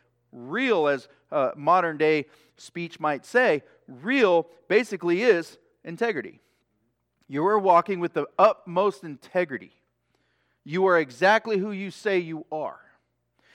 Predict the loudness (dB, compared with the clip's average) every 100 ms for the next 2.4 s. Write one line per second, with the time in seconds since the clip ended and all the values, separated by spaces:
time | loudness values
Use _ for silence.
0 | -14 -8 -6 -4 -6 -8 -4 0 4 2
1 | 2 -8 -6 -8 -8 -12 -10 -6 -4 -6
2 | -4 2 2 0